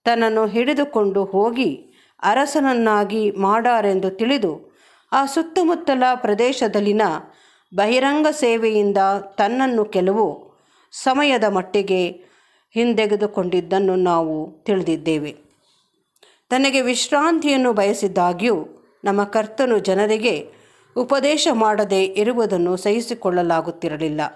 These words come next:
ಆತನು ಒಳ್ಳೆಯ ಕುರುಬನಾಗಿದ್ದು ತನ್ನ ಕಾರ್ಯಭಾರವನ್ನು ನೆರವೇರಿಸಲು ಎಲ್ಲ ಕಾಲಗಳಲ್ಲಿಯೂ ಸಿದ್ಧನಾಗಿರುತ್ತಿದ್ದನು.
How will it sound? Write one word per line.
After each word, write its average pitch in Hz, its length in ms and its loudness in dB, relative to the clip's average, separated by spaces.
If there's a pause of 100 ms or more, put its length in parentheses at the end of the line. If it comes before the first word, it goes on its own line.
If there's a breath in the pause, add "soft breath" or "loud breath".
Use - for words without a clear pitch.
(580 soft breath)
ಆತನು 202 500 2
ಒಳ್ಳೆಯ 240 460 2
ಕುರುಬನಾಗಿದ್ದು 180 920 -2 (680 soft breath)
ತನ್ನ 240 220 0
ಕಾರ್ಯಭಾರವನ್ನು 254 1040 2
ನೆರವೇರಿಸಲು 202 1000 0 (380 loud breath)
ಎಲ್ಲ 240 240 2 (280)
ಕಾಲಗಳಲ್ಲಿಯೂ 202 1080 0 (120)
ಸಿದ್ಧನಾಗಿರುತ್ತಿದ್ದನು. 175 1400 -4